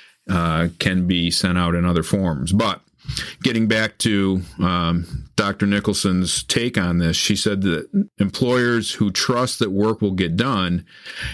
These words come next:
even if it is in a more innovative and flexible way, uh, are going to be, uh, ahead in this, in this new world.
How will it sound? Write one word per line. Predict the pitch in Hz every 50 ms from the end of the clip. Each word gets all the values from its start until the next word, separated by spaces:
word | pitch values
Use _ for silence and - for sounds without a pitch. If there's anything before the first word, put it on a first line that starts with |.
| - - _ -
even | 110 113 117 110 113 107
if | 104 101 -
it | 107 101
is | 98 104 104 98
in | 101 95
a | 92
more | 95 95 95 95 90 90 73
innovative | - - 95 98 95 95 95 92 92 92 90
and | 85 85 82
flexible | - 92 87 85 - - 87 80 85 85 87 87 90
way, | 98 101 101 104 95 82 80 80 80 - - _ _ - - - - _ _ _
uh, | 80 85
are | 85 82 60 - 87 90
going | 90 90 92 92 92 90 87
to | - 92 90
be, | 85 87 85 85 85 85 85 85 85 82 - - _ -
uh, | - 67 78 71 62 65 73 80 80
ahead | 87 - - 123 127 95 85 87
in | 85 85 85
this, | 85 85 82 - - - - - -
in | 95 87
this | 85 80 80 -
new | 95 92 90
world. | 87 87 95 110 131 123 87 76 71 78 -